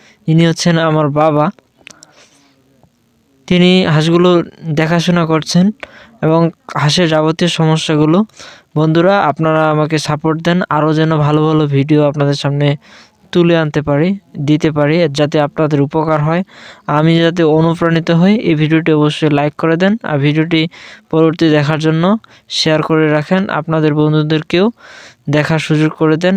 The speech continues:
এবং যারা হাঁস পালন করতে চান তাদের কাছে এই ভিডিওটি পৌঁছে দেন। হাঁস পালন খুবই একটি লাভজনক, আপনারা জানেন।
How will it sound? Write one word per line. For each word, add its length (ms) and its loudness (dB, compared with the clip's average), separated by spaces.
এবং 280 0
যারা 200 0
হাঁস 240 -2
পালন 300 0
করতে 340 -2
চান 180 -2
তাদের 340 0
কাছে 340 -2
এই 80 2
ভিডিওটি 420 0
পৌঁছে 420 0
দেন। 180 0
হাঁস 200 -2
পালন 340 0
খুবই 280 0
একটি 200 -2
লাভজনক, 540 0
আপনারা 340 0
জানেন। 400 0